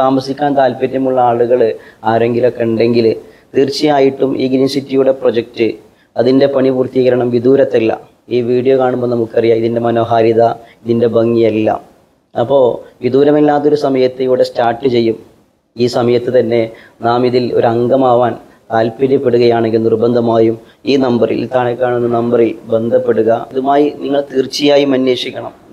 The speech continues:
ഞാനിപ്പോൾ ഒരു വിഷയം പറയുമ്പോൾ നിങ്ങളത് ഏറ്റെടുത്തുകൊണ്ട് ഉസ്താദ് പറഞ്ഞതല്ലേ എന്നുള്ള രൂപത്തിൽ, ഏഹ്, ഉൾക്കൊള്ളാതെ നിർബന്ധമായി ആ നമ്പറിൽ വിളിച്ചന്വേഷിച്ച് വേണമെങ്കിൽ ഇവിടെ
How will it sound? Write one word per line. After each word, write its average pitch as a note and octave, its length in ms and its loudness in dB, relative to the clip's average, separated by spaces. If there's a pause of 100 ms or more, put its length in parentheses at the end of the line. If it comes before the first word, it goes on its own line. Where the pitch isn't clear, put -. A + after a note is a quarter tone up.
ഞാനിപ്പോൾ A#2+ 340 -2
ഒരു C3+ 140 0
വിഷയം B2+ 320 2
പറയുമ്പോൾ B2+ 460 2 (400)
നിങ്ങളത് B2 320 2
ഏറ്റെടുത്തുകൊണ്ട് B2+ 640 0
ഉസ്താദ് B2 380 2
പറഞ്ഞതല്ലേ B2+ 540 0
എന്നുള്ള B2 300 -2
രൂപത്തിൽ, A#2+ 400 -2 (540)
ഏഹ്, B2 240 2
ഉൾക്കൊള്ളാതെ B2 640 2 (160)
നിർബന്ധമായി C3+ 600 2
ആ C3 120 -2
നമ്പറിൽ C3 360 0
വിളിച്ചന്വേഷിച്ച് B2 840 -2 (540)
വേണമെങ്കിൽ C3+ 640 2
ഇവിടെ B2+ 180 2